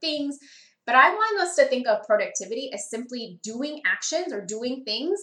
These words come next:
that align to us, right? I, I probably said that word align. I don't even know how many times in this episode, but it's so important. Guys, if you're doing something for somebody else, that's shouldville. I want you to do it for you. I want you to look in the mirror and what's productive for you.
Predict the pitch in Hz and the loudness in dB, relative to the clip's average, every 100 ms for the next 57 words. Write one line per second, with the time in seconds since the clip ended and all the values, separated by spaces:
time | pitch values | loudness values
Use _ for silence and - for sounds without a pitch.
0 | - _ _ _ - 240 294 233 285 285 | -6 _ _ _ -4 2 2 2 -2 -4
1 | - 302 - - - - 233 233 214 214 | 0 2 0 -6 -10 -4 0 2 2 0
2 | 214 - - 302 330 294 277 269 220 233 | -4 -6 0 2 2 -2 -4 -2 -2 -4
3 | 220 214 202 196 196 226 262 262 214 240 | -2 -2 -2 -2 0 0 -2 -4 -10 -10
4 | 233 214 208 208 226 233 220 214 208 196 | -10 -10 -6 -4 -4 -8 -10 -10 -8 -12
5 | 196 196 190 220 254 233 180 196 - - | -12 -14 -14 -14 -14 -12 -12 -10 -6 -4
6 | - 247 254 226 262 214 175 - _ - | -4 -4 -4 -2 -4 -2 -8 -12 _ -20
7 | _ - 254 262 262 269 185 254 294 349 | _ -6 -4 -2 -2 -2 -2 -2 -2 -4
8 | 339 277 262 262 262 233 - 233 233 240 | -4 -6 -6 -10 -10 -4 -4 -4 -8 -12
9 | - 190 247 - 208 - - 254 208 - | -10 -10 -10 -10 -8 -6 -4 -4 -6 -14
10 | - _ _ _ _ - 214 233 277 277 | -16 _ _ _ _ -12 -6 -6 -2 0
11 | 226 185 233 240 - 226 247 196 202 214 | -2 -4 -6 -6 -6 -6 -6 -6 -8 -8
12 | 214 220 254 254 233 214 254 185 - - | -8 -8 -6 -6 -6 -10 -10 -12 -16 -18
13 | 208 202 254 - - 294 196 220 226 - | -14 -8 -8 -8 -12 -12 -8 -8 -8 -8
14 | 233 240 214 196 202 | -8 -8 -10 -10 -14